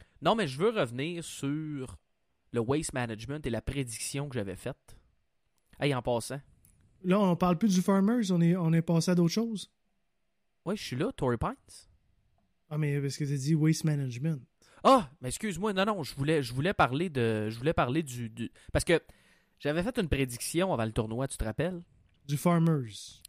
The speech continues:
Speaker 2: T'avais
Speaker 1: Oui,
Speaker 2: dit, t'avais
Speaker 1: avant
Speaker 2: dit
Speaker 1: le
Speaker 2: John
Speaker 1: Farmers.
Speaker 2: Rahm allait gagner, puis après
Speaker 1: Non, non, non,
Speaker 2: trois
Speaker 1: j'avais
Speaker 2: rounds
Speaker 1: dit que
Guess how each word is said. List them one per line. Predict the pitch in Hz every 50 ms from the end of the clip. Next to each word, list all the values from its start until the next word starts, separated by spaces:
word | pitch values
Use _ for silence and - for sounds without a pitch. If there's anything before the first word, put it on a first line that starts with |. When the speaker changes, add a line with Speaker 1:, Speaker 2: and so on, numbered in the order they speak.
| _ _ _ _ _ _ _ _ -
Speaker 2:
T'avais | 151 139
Speaker 1:
Oui, | 143 135
Speaker 2:
dit, | 127 123 139 156 160 165 170 170 165 165
t'avais | - 151 135 131 147
Speaker 1:
avant | 151
Speaker 2:
dit | 160
Speaker 1:
le | 151
Speaker 2:
John | 139 139
Speaker 1:
Farmers. | 151 139 135 135 165 170 175
Speaker 2:
Rahm | 170 170 165
allait | 156 143 147 147
gagner, | 143 143 139 135 127 131 135 151 165 160
puis | _ - - 160 165 165 175 170 170 - - - _ _ _ -
après | 147 147 - 160 170
Speaker 1:
Non, | 196
non, | 202 202
non, | 196 190
Speaker 2:
trois | 180 165
Speaker 1:
j'avais | 156 165 165
Speaker 2:
rounds | 185 196 202
Speaker 1:
dit | 196 196 160
que | 139 190 170 170 -